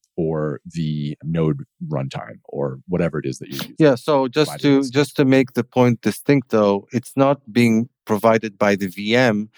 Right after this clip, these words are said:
Speaker 2: It's being provided by the environment in which the V M is ex-, is running.
Speaker 1: Yes, that's correct. Good.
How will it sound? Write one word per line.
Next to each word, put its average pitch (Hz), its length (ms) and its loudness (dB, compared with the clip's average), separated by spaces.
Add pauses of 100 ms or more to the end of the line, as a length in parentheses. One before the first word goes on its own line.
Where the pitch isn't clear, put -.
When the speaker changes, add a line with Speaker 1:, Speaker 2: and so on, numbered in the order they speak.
(240)
Speaker 2:
It's - 240 -2
being 117 240 4
provided 107 560 0
by 104 180 0
the 104 120 -2
environment 104 540 0
in 95 140 -4
which - 280 -2
the 98 120 0
V 98 220 -2
M 92 320 0 (100)
is 98 160 -4
ex-, - 320 -6
is 92 220 -4
running. 85 400 0
Speaker 1:
Yes, 85 380 -4
that's 82 220 -6
correct. - 360 -8
Good. 85 160 -2